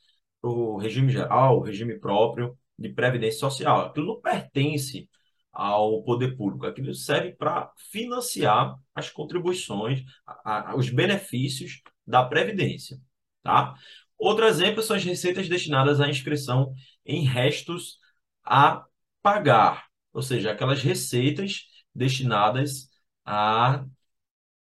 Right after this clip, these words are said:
é, cobrir as despesas que foram empenhadas, mas não pagas no exercício financeiro. Devem ser pagas até o fim do exercício financeiro seguinte. A gente vai estudar de forma mais detalhada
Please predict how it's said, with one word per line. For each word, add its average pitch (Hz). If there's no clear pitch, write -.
é, 101
cobrir 160
as 185
despesas 139
que 156
foram 101
empenhadas, 135
mas 139
não 185
pagas 120
no 139
exercício 135
financeiro. 117
Devem 151
ser 127
pagas 110
até 127
o -
fim -
do 113
exercício 131
financeiro 139
seguinte. 110
A 359
gente -
vai 180
estudar 123
de -
forma 107
mais 107
detalhada 95